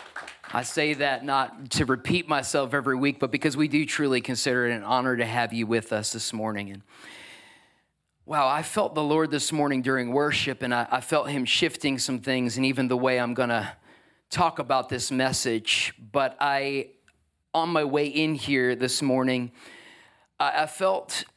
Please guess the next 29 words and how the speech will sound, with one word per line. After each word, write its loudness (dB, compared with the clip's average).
the -2
Lord 2
speak -2
to -4
me 2
about 0
discouragement 0
and -4
a -4
spirit 0
of 0
discouragement -2
that's 0
existing -2
in 0
many 2
of -2
us 0
that -2
we're -2
having -2
to -6
overcome. 0
And -2
right 0
now 0
is -2
a -6
season -4